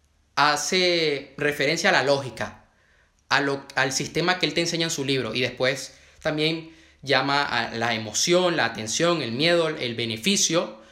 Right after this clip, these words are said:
que te estás llevando. Esto es un ejemplo. Aquí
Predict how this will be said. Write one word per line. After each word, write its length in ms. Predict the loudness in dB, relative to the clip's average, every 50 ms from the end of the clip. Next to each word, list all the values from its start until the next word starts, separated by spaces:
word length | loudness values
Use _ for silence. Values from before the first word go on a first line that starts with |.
| -20 _ _
que 120 | -6 -4
te 100 | -4 -4
estás 260 | -2 -2 -2 -2 0
llevando. 460 | 0 2 4 4 2 2 -2 -6 -10 -14 -18 -20 _ _ _ _ _ _ _ _ _ _ -20 _ _ _ -20 _ -20 _ _ -20 -20 _ _ _ _ _ _ _ _ -4
Esto 220 | -4 -2 -2 -2
es 100 | -2 0
un 140 | 0 0 0
ejemplo. 440 | 0 -2 -2 -6 -6 -8 -10 -14 -16 -20 _ _ _ -20 -20 -20 _ _ -20 _ _ _ _ _ _ _ _ _ _ _ _ -20 -20 -20 -20 _ _ _ _ _ _ _ _ -4 _
Aquí 680 | 2 4 4 4 2 2 2 2 -2 -6 -14 -20 -20 _